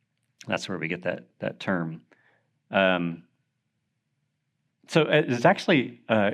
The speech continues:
kind of interesting. I talk about the, this Greek, the Romans, well, I'll, I'll wait on that. I'll wait on that, actually. So Rome had been ruled for a few hundred years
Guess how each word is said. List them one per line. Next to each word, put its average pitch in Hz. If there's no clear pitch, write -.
kind 147
of 113
interesting. 123
I 98
talk 151
about 110
the, 127
this 107
Greek, 117
the 110
Romans, 110
well, 143
I'll, 143
I'll 110
wait 101
on 82
that. 78
I'll -
wait 87
on 85
that, -
actually. -
So 156
Rome 214
had 143
been 120
ruled 131
for 101
a 98
few 147
hundred 131
years 113